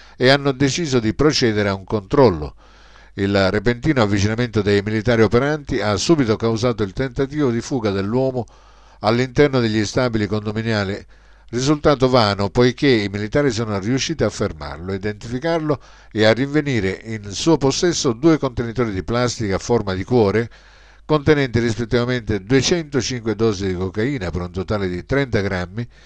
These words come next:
e duecentoventi dosi di marijuana del peso complessivo di novantacinque grammi, tutte evidentemente pronte per essere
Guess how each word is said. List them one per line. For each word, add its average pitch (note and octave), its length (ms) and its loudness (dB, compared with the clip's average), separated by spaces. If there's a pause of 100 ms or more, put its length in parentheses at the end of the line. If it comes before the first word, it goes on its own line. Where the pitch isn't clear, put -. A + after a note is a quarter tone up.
(300)
e A2 220 4
duecentoventi C3+ 800 0
dosi A#2+ 340 4
di G#2 100 -4
marijuana A#2 440 -2
del F2+ 160 -6
peso G#2+ 240 0
complessivo A2+ 480 -2
di G2 140 -4
novantacinque B2 640 -2
grammi, D#3 400 -2 (300)
tutte F#3+ 440 -2 (360)
evidentemente A#2 760 0
pronte D#3 480 4
per A2 140 0
essere G2+ 480 -2